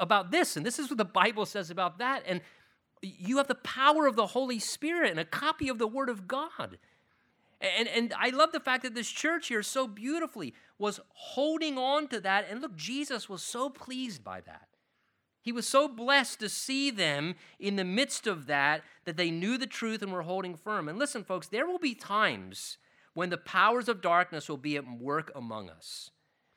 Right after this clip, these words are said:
And they are gonna tempt us, and the powers of darkness are gonna persuade and try and pressure us to compromise, and we must hold fast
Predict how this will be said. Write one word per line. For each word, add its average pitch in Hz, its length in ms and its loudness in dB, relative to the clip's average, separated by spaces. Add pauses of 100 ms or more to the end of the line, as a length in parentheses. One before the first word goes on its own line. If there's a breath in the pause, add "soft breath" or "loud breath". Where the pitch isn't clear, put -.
(220)
And 165 140 -2
they 208 140 8
are 208 80 6
gonna 175 240 4
tempt 247 580 2
us, 240 380 4
and 165 60 -4
the 156 40 -2
powers 214 400 2
of 160 140 -6
darkness 190 440 0
are 170 60 -6
gonna 151 180 -2
persuade 208 840 -4
and 147 100 -6
try 170 220 -2
and 151 160 -4
pressure 226 480 0
us 214 200 0
to - 100 -8
compromise, 175 880 -2 (440 loud breath)
and 175 280 2
we 190 180 0
must 170 840 4 (300 soft breath)
hold 196 600 4 (180)
fast - 1000 0